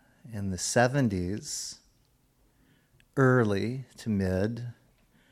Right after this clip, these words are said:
the guys, when they were talking about their bankrolls,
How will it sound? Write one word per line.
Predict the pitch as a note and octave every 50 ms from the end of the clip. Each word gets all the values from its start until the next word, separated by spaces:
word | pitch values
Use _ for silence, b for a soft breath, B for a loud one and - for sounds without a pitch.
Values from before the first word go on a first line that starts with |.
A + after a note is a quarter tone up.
| b b b b b b b b b b b _ _ _ _ _ _ _ -
the | G#2+ G#2+
guys, | F#2 - A2 G#2+ G#2+ A2 A2+ A2+ G#2+ A2 A2+
when | A2 G#2 G#2
they | G#2 G2+
were | G2 G2 F#2+
talking | F#2 - - - A2 G2+ G2+ G2+ - - G#2+ G2 G2 F#2+
about | F#2+ F2+ F2 G2 F#2 F2+ F#2 F#2+ - - G#2
their | G2+ F2+ F2+ F2+ F2 F2+ F#2+ G#2 G#2+ B B B B B B B B B B B B B B B B B B B B B _ _ - - - - - - - - - - - - - - F#2+
bankrolls, | F2 G#2 G2+ G2+ G2+ G2 F2+ - - F#2 F2+ F2 F2 F#2 G2 G2+ G2 G2+ F#2+ - - -